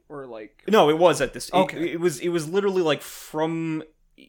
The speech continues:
Speaker 2: when, when they break and they go upstairs to have, like, the little, the thirty minute
Speaker 1: Powwow.
Speaker 2: break.
Speaker 1: Yeah.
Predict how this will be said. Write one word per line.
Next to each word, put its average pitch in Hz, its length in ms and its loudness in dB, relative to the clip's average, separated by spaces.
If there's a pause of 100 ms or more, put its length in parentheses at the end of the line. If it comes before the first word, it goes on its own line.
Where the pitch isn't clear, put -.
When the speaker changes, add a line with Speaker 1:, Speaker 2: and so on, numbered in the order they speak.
(300)
Speaker 2:
when, 143 380 -4
when 139 160 -2
they 131 120 -2
break 143 560 -4
and 139 120 -6
they 131 100 -2
go 139 260 0
upstairs 147 680 -4
to 139 100 -12
have, 127 320 -4
like, 127 340 -6
the 127 100 -8
little, 127 360 -8
the 117 120 -16
thirty 139 260 -8
minute 160 220 4
Speaker 1:
Powwow. 127 120 -6
Speaker 2:
break. 117 380 -6
Speaker 1:
Yeah. 143 160 -8